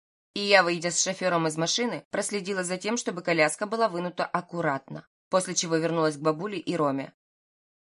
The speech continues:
«Вот в том же парке и погуляете», указала бабушке на скверик, где она уже однажды гуляла с коляской. «Если не будете справляться, звоните».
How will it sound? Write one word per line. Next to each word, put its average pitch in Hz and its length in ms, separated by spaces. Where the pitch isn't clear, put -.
«Вот 226 200
в - 100
том 233 160
же 226 140
парке 302 400
и 202 40
погуляете», 185 840
указала 160 420
бабушке 156 420
на 160 100
скверик, 202 400
где 160 180
она 165 180
уже 165 160
однажды 156 420
гуляла 151 300
с 147 100
коляской. 147 580
«Если 208 260
не 208 120
будете 202 300
справляться, 220 680
звоните». 190 720